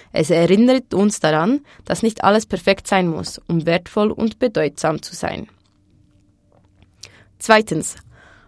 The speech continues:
Anerkennung der Beschränktheit. In der Schöpfungsgeschichte sehen wir, dass die Welt nicht vollständig perfekt ist,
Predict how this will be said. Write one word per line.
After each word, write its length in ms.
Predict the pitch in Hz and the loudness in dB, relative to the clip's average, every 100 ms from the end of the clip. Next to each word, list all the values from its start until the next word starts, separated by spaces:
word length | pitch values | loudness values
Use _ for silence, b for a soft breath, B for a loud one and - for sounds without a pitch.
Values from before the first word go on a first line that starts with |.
| b | b
Anerkennung 760 | - 185 170 175 208 277 349 370 - | 2 4 2 4 6 6 4 2 0
der 120 | 175 | 0
Beschränktheit. 1080 | - 165 - 175 214 - - 165 - - - _ _ _ _ b b b | 2 -2 2 4 2 0 -6 -6 -6 -16 -20 _ _ _ _ b b b
In 160 | 196 180 | 0 2
der 80 | |
Schöpfungsgeschichte 1040 | 170 233 233 285 254 - 226 233 - 226 226 | 2 2 2 2 2 0 -2 -2 -2 2 2
sehen 480 | - 247 285 285 226 | 4 6 8 8 6
wir, 160 | 233 | 4
dass 180 | 220 175 | 2 0
die 240 | - 180 165 | 0 0 4
Welt 300 | 208 226 202 | 4 2 0
nicht 220 | 208 - | -4 -2
vollständig 680 | - 185 - - 180 175 - | 0 0 0 -2 0 -2 -6
perfekt 440 | 170 - 190 - | -4 2 2 0
ist, 320 | - - - | -10 -10 -12